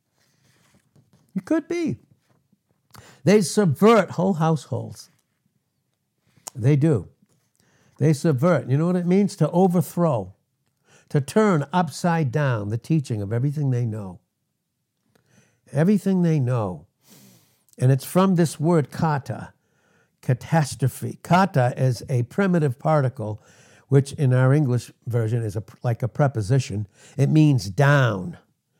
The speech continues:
Down. You go down. In place. Can I go down as a Christian in place in my position?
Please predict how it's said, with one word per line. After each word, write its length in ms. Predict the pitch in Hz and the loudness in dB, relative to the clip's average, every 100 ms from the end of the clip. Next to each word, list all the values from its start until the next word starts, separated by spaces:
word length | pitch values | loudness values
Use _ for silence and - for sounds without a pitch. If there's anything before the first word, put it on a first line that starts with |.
| _ 110 | _ -6
Down. 540 | 107 160 180 131 92 107 | 2 4 4 2 0 0
You 100 | 131 | 4
go 220 | 147 127 | 4 2
down. 640 | 120 139 156 131 101 90 - _ - | 2 2 4 4 0 -6 -12 _ 0
In 280 | 147 143 139 | 4 4 2
place. 760 | - 170 160 226 269 - - _ _ _ _ _ _ _ | 0 2 4 2 -2 -8 -10 _ _ _ _ _ _ _
Can 180 | - 175 | 0 2
I 180 | 202 277 | 2 -2
go 220 | 247 240 | 2 2
down 380 | 196 208 220 226 | 4 2 2 2
as 140 | 175 | 2
a 60 | 180 | 0
Christian 640 | - 196 202 - 208 208 - _ _ _ _ _ _ _ _ _ - | 0 2 2 0 0 0 -4 _ _ _ _ _ _ _ _ _ 0
in 160 | 170 | 2
place 420 | 165 202 190 202 180 | 2 4 4 6 2
in 80 | |
my 200 | 165 160 | 2 2
position? 760 | 143 151 127 175 - 180 190 | 2 2 2 0 0 -2 -2